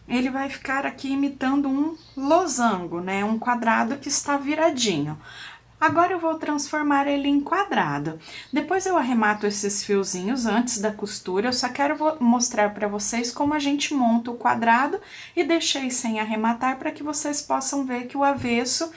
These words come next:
está virado de frente pra mim. O que eu vou fazer agora? Pegar essa primeira ponta e vou virar pra cá. Essa vai ser a parte de trás,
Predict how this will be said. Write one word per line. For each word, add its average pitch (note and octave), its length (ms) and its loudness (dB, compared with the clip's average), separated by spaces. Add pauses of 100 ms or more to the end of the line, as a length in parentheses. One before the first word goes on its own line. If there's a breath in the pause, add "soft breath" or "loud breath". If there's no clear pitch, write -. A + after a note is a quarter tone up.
(280 loud breath)
está D4 320 2
virado C4 480 2
de - 160 -6
frente B3+ 460 -2
pra G4+ 200 -2
mim. G3 240 -4 (460 loud breath)
O E4+ 80 -2
que E4 160 2
eu G4+ 140 6
vou E4 160 -2
fazer C#4 360 -4
agora? E3+ 360 0
Pegar G3+ 440 0
essa C4+ 240 0
primeira G#3+ 520 -4
ponta D#3+ 680 -8 (640 soft breath)
e B3 80 -2
vou B3 220 2
virar A#3+ 320 2
pra B3+ 160 -2
cá. D#3 320 -6
Essa F#3 320 -4
vai A3+ 140 0
ser C#4+ 200 0
a D4 60 2
parte A3+ 420 -2
de B3+ 180 0
trás, E4 380 0